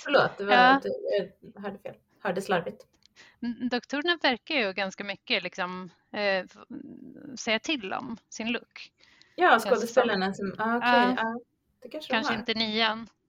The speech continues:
Speaker 2: Hoppas inte. Nej,
Speaker 1: <laughs> Jo,
Speaker 2: skojar.
Speaker 1: det tror jag. <laughs> Det tror
Speaker 2: Jag
Speaker 1: jag
Speaker 2: vill
Speaker 1: vill
Speaker 2: bara
Speaker 1: se
Speaker 2: ha
Speaker 1: ut så där.
Speaker 2: svarta kläder.
Speaker 1: <laughs> Men
Speaker 2: Jag
Speaker 1: nu
Speaker 2: har
Speaker 1: i
Speaker 2: svarta kläder
Speaker 1: efterhand,
Speaker 2: för
Speaker 1: eh,
Speaker 2: på,
Speaker 1: jag var ju,
Speaker 2: jag
Speaker 1: vi var ju väldigt
Speaker 2: Förlåt.
Speaker 1: negativa mot, eh,
Speaker 2: Mm.
Speaker 1: mot honom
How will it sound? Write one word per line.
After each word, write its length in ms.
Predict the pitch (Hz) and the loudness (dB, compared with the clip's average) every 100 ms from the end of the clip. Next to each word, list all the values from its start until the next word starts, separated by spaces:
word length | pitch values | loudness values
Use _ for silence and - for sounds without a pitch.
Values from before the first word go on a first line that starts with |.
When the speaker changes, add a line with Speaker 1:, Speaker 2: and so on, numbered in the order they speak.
| - | -8
Speaker 2:
Hoppas 340 | 214 240 233 | -6 -6 -8
inte. 220 | 220 - - _ _ _ _ _ _ | -10 -12 -20 _ _ _ _ _ _
Nej, 120 | - - - | -6 -2 4
Speaker 1:
<laughs> 80 | - | 4
Jo, 360 | 226 208 202 | 4 4 4
Speaker 2:
skojar. 220 | 196 190 190 | 4 0 0
Speaker 1:
det 60 | |
tror 180 | 190 - | -2 -2
jag. 180 | 180 180 - - | -2 -4 -10 -14
<laughs> 160 | - 339 - - - - - - 370 370 339 - | -2 2 4 2 2 0 -4 -10 -10 -10 -10 -10
Det 60 | - | -2
tror 40 | |
Speaker 2:
Jag 80 | 196 | 0
Speaker 1:
jag 40 | 170 | 2
Speaker 2:
vill 80 | |
Speaker 1:
vill 80 | 143 | 2
Speaker 2:
bara 100 | 208 | 4
Speaker 1:
se 60 | 214 | 2
Speaker 2:
ha 60 | 202 | 0
Speaker 1:
ut 60 | |
så 100 | - | -6
där. 60 | 208 - | -8 0
Speaker 2:
svarta 320 | 247 - 226 | 0 0 -8
kläder. 500 | - 214 185 170 156 _ _ _ - - 208 | -4 -2 -2 -4 -10 _ _ _ -18 -12 -6
Speaker 1:
<laughs> 200 | 277 - 247 - - _ _ - - - - | -4 -2 -2 -4 -12 _ _ -16 -14 -12 -2
Men 100 | 214 | 0
Speaker 2:
Jag 80 | 220 | 4
Speaker 1:
nu 60 | |
Speaker 2:
har 40 | 480 | 4
Speaker 1:
i 40 | 453 359 | 8 8
Speaker 2:
svarta 120 | 277 233 | 6 0
kläder 360 | 294 214 214 | 4 4 4
Speaker 1:
efterhand, 280 | 240 214 214 | -2 -4 -2
Speaker 2:
för 80 | 202 | -2
Speaker 1:
eh, 100 | 196 - | -4 -6
Speaker 2:
på, 220 | 220 214 | -6 0
Speaker 1:
jag 140 | 247 277 | 4 6
var 80 | 330 | 6
ju, 60 | - | 6
Speaker 2:
jag 80 | 226 _ _ _ _ _ - | 0 _ _ _ _ _ -4
Speaker 1:
vi 120 | 233 | 2
var 160 | 269 294 | 6 8
ju 60 | |
väldigt 240 | 208 185 240 | 8 4 4
Speaker 2:
Förlåt. 200 | 254 202 | 2 2
Speaker 1:
negativa 500 | 196 190 170 180 - - | 2 2 2 0 -4 -6
mot, 380 | 202 196 190 - | -4 -4 -4 0
eh, 140 | - - | 2 2
Speaker 2:
Mm. 140 | - | -2
Speaker 1:
mot 120 | 190 196 | -4 -2
honom 380 | 175 175 190 | -2 -4 -6